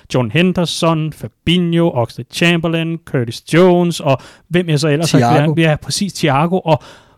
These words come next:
Speaker 1: og så er vi altså op på en, i hvert fald en otte stykker.
Speaker 2: Mm.
Speaker 1: Altså syv, otte, inden, inden man er talt færdig.
Speaker 2: Mm.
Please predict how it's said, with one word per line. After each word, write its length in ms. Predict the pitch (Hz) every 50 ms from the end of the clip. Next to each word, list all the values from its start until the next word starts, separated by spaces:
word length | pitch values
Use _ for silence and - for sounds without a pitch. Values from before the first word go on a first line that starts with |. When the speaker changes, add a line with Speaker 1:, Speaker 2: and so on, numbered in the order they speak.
| _ _ _ _ _
Speaker 1:
og 100 | 190 165
så 120 | - -
er 40 | 175
vi 120 | 190 180 185
altså 200 | 156 - - 170
op 140 | - 170 - -
på 100 | - 202
en, 60 | 160
i 40 | 139
hvert 140 | 165 202
fald 160 | - - 220 170
en 60 | 190
otte 220 | 190 175 208 233 240
stykker. 300 | - - 277 294 302 233 - _ -
Speaker 2:
Mm. 120 | 123 120
Speaker 1:
Altså 200 | 151 185 - 190
syv, 200 | 170 - 202 190
otte, 160 | 175 208 247
inden, 200 | 262 240 233 214 240 247
inden 120 | 233 214 233
man 120 | 226 220
er 40 | 202
talt 240 | - - 185 160 -
færdig. 320 | - 165 160 202 240 240 - -
Speaker 2:
Mm. 180 | 135 127 120